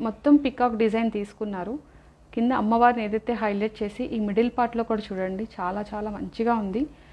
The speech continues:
పికాక్ and, ఆ, స్టోన్‌తో పికాక్ వచ్చేసి అమ్మవారు. And ఇక్కడ వచ్చేసి ఎమరాల్డ్ బీడ్ and చిన్న చిన్న రైస్ పర్ల్స్ ఇచ్చారు.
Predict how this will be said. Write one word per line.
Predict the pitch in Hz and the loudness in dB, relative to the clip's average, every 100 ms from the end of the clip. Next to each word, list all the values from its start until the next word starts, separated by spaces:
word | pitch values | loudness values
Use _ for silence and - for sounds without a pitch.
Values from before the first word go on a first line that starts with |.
| - - - | -20 -10 -6
పికాక్ | 208 220 220 | 0 0 0
and, | 208 208 202 | -2 -2 -2
ఆ, | 202 | -2
స్టోన్‌తో | 196 - 208 214 208 220 | -4 -4 -2 -2 -4 -6
పికాక్ | 196 196 196 | -8 -8 -8
వచ్చేసి | 196 202 196 208 | -8 -12 -12 -10
అమ్మవారు. | 185 190 190 180 247 285 - - - - 190 | -8 -6 -4 -4 -6 -8 -16 -20 -20 -12 -6
And | 190 196 | -6 -6
ఇక్కడ | - - | -6 0
వచ్చేసి | 214 208 208 226 226 | 0 0 -4 -4 -4
ఎమరాల్డ్ | 202 196 208 208 185 | -4 -2 0 0 -2
బీడ్ | 196 196 | -4 -4
and | 196 196 | -4 -6
చిన్న | 196 - 202 | -8 -6 -6
చిన్న | 202 214 | -4 -2
రైస్ | 196 185 185 - | -2 -2 -4 -6
పర్ల్స్ | 208 202 190 | -6 -6 -8
ఇచ్చారు. | - 185 180 247 - | -10 -10 -8 -12 -16